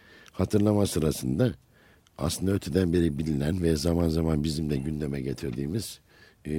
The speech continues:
beyindeki belirli alanların aktivasyonu izlenirken hatırlama işlevini bilinçli olarak bastıranlarda, e,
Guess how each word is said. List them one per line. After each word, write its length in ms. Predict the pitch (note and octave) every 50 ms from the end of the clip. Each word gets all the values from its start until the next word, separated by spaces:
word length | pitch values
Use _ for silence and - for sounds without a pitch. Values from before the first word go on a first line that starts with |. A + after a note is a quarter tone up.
| F2 E2+ D#2+ D#2 D2+ D2+ D2 D#2 D#2 B1+ -
beyindeki 640 | - F2+ F2+ F2+ E2+ D#2+ F#2 F2 - G#2+ G#2+ G2 - - - - - _ _ -
belirli 400 | C2+ E2+ F2+ F2 F#2+ G#2+ G#2 F2
alanların 540 | C2+ C#2+ D#2 D#2 D2+ D2+ D2 D2+ D2 D2 C2+
aktivasyonu 720 | C2 C2+ - - - D#2 D#2 D2+ C#2+ - - D2+ C#2 C#2+
izlenirken 720 | D2 E2 F#2 F2 F2+ F#2 D2+ C2 A#1+ G#1+ - - B2+ C3 - - _ - - - _ - - - _ -
hatırlama 560 | - - G#2 G2+ A2 G#2+ A2+ A#2 A2+ A#2 A2
işlevini 600 | G2 E2+ - - E2+ F2 F2 F2 F2 F2+ E2+ - - - - - - - - _ _ _ -
bilinçli 420 | - F#2 G2+ A2+ A2 - - - G#2+
olarak 420 | F#2 D#2 C#2+ C2+ C#2 C2 - -
bastıranlarda, 920 | E2+ F#2 E2 - - D#2 D2+ C#2+ C#2+ C#2+ C#2+ C#2 C2+ B1 - B2 B2 G2+ - - - - - - - - - - - - - _ _ _ _ -
e, 60 | C2+